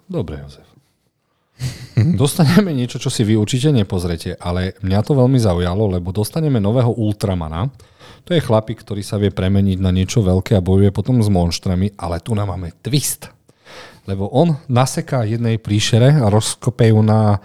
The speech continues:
srágory a opäť zvíťazí na deň, lenže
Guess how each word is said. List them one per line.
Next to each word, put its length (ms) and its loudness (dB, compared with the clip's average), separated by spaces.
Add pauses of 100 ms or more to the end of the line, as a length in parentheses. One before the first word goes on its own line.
(280)
srágory 960 0 (140)
a 180 -4 (400)
opäť 460 0
zvíťazí 680 -2
na 220 0
deň, 320 2 (380)
lenže 480 2